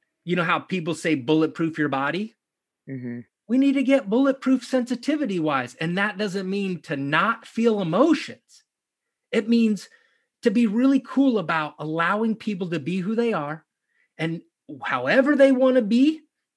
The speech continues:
Speaker 1: it doesn't affect you because you know who you are. You know
Speaker 2: Mm-hmm.
Speaker 1: how
Speaker 2: Or
Speaker 1: you
Speaker 2: whatever
Speaker 1: are.
Speaker 2: words they're choosing in the context of this, um, episode. It's like,
Speaker 1: Yeah.
Speaker 2: you're responsible for, for the emotions and the beliefs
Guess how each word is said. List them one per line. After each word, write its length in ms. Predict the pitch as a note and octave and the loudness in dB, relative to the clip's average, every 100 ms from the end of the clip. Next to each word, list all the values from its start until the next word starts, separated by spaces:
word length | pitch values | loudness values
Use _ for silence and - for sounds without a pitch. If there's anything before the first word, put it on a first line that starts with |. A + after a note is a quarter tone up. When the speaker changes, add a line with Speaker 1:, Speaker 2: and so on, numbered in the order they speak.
| _ | _
Speaker 1:
it 60 | C3+ | -4
doesn't 320 | G#3 F#3 G#3 | -2 0 -2
affect 420 | G3 A3 A3+ - | -4 -6 -8 -8
you 60 | E3+ | -8
because 280 | D#3 F3+ D3+ | -4 -4 -2
you 120 | F#3 | -2
know 200 | G3 F#3 | 0 -2
who 280 | - G#3 G3+ | -4 -4 -2
you 340 | E3+ A3+ A3+ | 2 2 0
are. 300 | C3 G#2+ - _ _ _ _ _ | -4 -10 -14 _ _ _ _ _
You 140 | F3+ | 0
know 80 | A3 | 2
Speaker 2:
Mm-hmm. 80 | G3 | 2
Speaker 1:
how 160 | G3 F3 | 4 4
Speaker 2:
Or 60 | |
Speaker 1:
you 60 | E3 | 6
Speaker 2:
whatever 300 | E3+ D#3+ D3+ | 4 6 4
Speaker 1:
are. 120 | C#3 | 6
Speaker 2:
words 340 | D#3 D#3 C3 | 6 6 4
they're 160 | B2 B2 | 0 0
choosing 440 | - C3 A#2+ A#2+ | 0 -4 -2 -4
in 80 | A#2+ | -4
the 60 | A#2 | -6
context 420 | - A#2 A#2+ A2+ | -4 -4 -4 -8
of 100 | B2 | -6
this, 300 | A#2 A2+ - - | -4 -4 -8 -10
um, 320 | A#2+ A2 G#2+ - - - | -8 -8 -10 -14 -20 -8
episode. 540 | - C3 B2 - A2+ A2 | -6 -4 -6 -2 -2 -2
It's 180 | G#2+ - | -6 -4
like, 140 | A2+ | -2
Speaker 1:
Yeah. 100 | C#4+ - - _ _ | -2 -8 -20 _ _
Speaker 2:
you're 280 | D#3+ F3+ F3+ | 6 6 6
responsible 840 | F#3 - - D#3 D3+ D#3 C#3 D3 | 4 2 4 4 4 0 0 0
for, 500 | - D#3 C#3 C3+ - - - | 0 2 4 2 0 -8 -6
for 160 | C#3+ | -4
the 160 | C3 C3 | -2 -2
emotions 640 | C3 C3+ C#3 - C#3+ C3+ | -2 -4 -6 -6 -6 -6
and 140 | C3 C3 | -6 -6
the 40 | |
beliefs 640 | A#2 C3+ C3 C3+ B2+ - | -4 -6 -4 -6 -8 -10